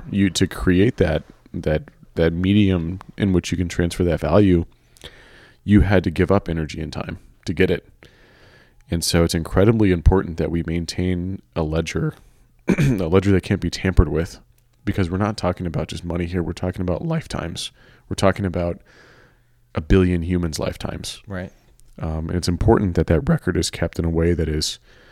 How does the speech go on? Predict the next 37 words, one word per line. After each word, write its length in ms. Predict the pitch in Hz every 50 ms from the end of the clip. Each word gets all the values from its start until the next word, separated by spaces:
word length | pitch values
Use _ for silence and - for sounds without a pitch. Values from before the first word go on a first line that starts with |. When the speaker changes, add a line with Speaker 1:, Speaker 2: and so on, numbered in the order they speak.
| - - _ _ _ _ _ -
Speaker 1:
not 260 | 90 92 92 85 - - - _
to 80 | - 95
be 120 | 90 92
tampered 340 | - - 87 82 - 76 69
with, 340 | 82 101 123 135 - - - - _ - _ _ _ - - - _ _ _ 277
that 320 | 165 98 87 82 80 - - _ _ _ _ _ _ _ _ _ _ _ _ _ _ _ _ - - - _
it's 140 | 92 90 -
kept 240 | - 90 87 -
in 80 | - 87
a 40 | 87
way 160 | 85 85 82
that 240 | 80 - 80 - -
can't 240 | - - - 92 87
be 120 | - 90
manipulated 600 | 82 82 80 82 80 - 87 80 80 76 82 78 -
by 360 | - 78 71 73 78 78 - - _ - _ _ _ _
someone 380 | _ - - 98 90 85 80 76
bigger 300 | - 92 87 85 85 82
who 100 | 80 82
would 180 | 82 82 - -
like 160 | 82 82 -
to 120 | - -
take 340 | 80 - - - 87 82 - -
it 120 | 76 -
away 300 | 80 80 76 80 85 85
from 160 | - - 76
someone 280 | - - 76 69 - 76
else. 340 | 78 - - - - - - _ _ _ _ _ _ _ - _ - - _ _ _ _ _
And 100 | 85 87
that's 140 | 90 87
what's 140 | - 87 -
so 100 | - 87
beautiful 380 | - - 85 90 80 - 76 76
about 240 | 69 69 69 71 -
this, 200 | - 78 - -
is 120 | 76 76
it's 280 | 80 76 - - -